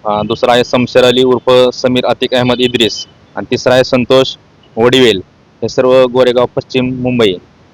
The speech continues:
येथील रहिवासी आहेत. तर हे तिघं जे आहेत तर तो गांजा, अ, शिरपूरहून मुंबईला,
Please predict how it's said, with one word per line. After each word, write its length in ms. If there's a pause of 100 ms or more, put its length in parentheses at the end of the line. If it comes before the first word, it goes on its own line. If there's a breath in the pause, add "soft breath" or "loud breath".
(220)
येथील 280
रहिवासी 540
आहेत. 160 (480)
तर 40
हे 100
तिघं 320
जे 180
आहेत 200 (200)
तर 100
तो 120
गांजा, 500 (180)
अ, 340
शिरपूरहून 600
मुंबईला, 520